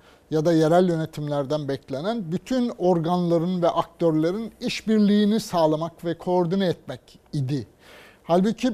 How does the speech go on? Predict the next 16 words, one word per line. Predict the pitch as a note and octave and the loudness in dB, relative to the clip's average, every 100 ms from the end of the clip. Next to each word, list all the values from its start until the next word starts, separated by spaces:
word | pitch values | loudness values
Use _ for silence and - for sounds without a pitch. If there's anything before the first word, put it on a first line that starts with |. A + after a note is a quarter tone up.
| - | -6
böyle | E3 F#3+ G3 B3 | 0 4 6 6
değil. | C4+ C4 D#3 C#3 - | 4 2 2 -4 -2
Böyle, | F3+ F#3 E3 D#3 - - | 4 4 2 -4 -16 -2
tam | G3+ A3+ | 0 2
tersine | - G3+ - - F3 B3 A#3+ - - - _ _ _ D3+ | 4 4 4 -6 -4 -4 -6 -18 -20 -20 _ _ _ -6
yardım, | D3+ F3 F#3 E3+ A3 G#3 E3+ | 6 8 8 6 2 2 4
gelen | F3+ F#3+ | 4 6
yardımları | A3+ G3+ F3+ E3 G3 G3 A3 C#4 | 6 6 6 4 2 6 6 6
bile | A#3 A3 G#3 | 4 6 4
kendim | - F#3+ G3 G#3 B3+ | 2 0 2 2 2
dağıtacağım | G#3+ F#3 F3+ E3+ C#3+ D#3 C#3 - _ _ _ _ - | 4 2 0 -4 -2 -4 -6 -18 _ _ _ _ -4
ve | D#3 | -4
sadece | - G3+ G#3+ | 4 4 4
kendi | G3+ F3+ F#3+ | -2 -4 -4
kontrolünde | B3+ G#3 G#3 G3 F#3+ F#3+ G3 G3+ | -4 -4 -4 0 2 2 2 2
bir | F#3 D3 | 0 -6